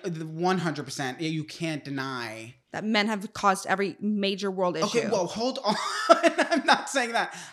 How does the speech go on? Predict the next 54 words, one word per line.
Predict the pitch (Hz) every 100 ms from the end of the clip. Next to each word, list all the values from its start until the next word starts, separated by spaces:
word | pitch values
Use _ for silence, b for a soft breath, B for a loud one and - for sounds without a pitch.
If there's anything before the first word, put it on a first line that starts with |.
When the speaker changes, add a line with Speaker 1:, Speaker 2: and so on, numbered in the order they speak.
| B
Speaker 1:
I'm | 196 233
saying | 226 214
you | 185
can't | 180 214 196
deny | 196 160
that | 151 139
men | 165 160 175
cause | 170 151
more | 151 139
problems | 139 123 131
for | 131 127
women | 120 135 135
than | 120
women | 113 113
Speaker 2:
No, | 330
Speaker 1:
cause | 277
Speaker 2:
but | 240
Speaker 1:
for |
Speaker 2:
can | 285
Speaker 1:
men. | 277
Speaker 2:
you | 285
name, | 269 294
like, | 269 247 -
actually, | 240 - 320 226
please, | - 294 247
actually, | 190 - 285 254 - _ _ _ -
anyone | 208 220 214
watching | 196 170 190 220
this, | 240 -
I, | 190 180 -
I | 202
need | 226 185
to | 220
know | 202
if | 202
my | 185
argument's | 165 180 180 170
invalid. | - 170 165 147 139
Like, | 165 -
name | 196 202 196 202
one | 175 160
for | 170
me, | 139 135
please. | - 123 - - B B B
Name | 202 214 240 -
a | 233
major | 214 196 190 190 196 262 277
world | 247 185 202 202 214 220
issue, | 202 196 175 147 147 -
like, | 190
world-changing | 175 196 208 214 247 220 202 170
issue, | 185 175
world | 175 180 185 185
war, | 185 185 180 180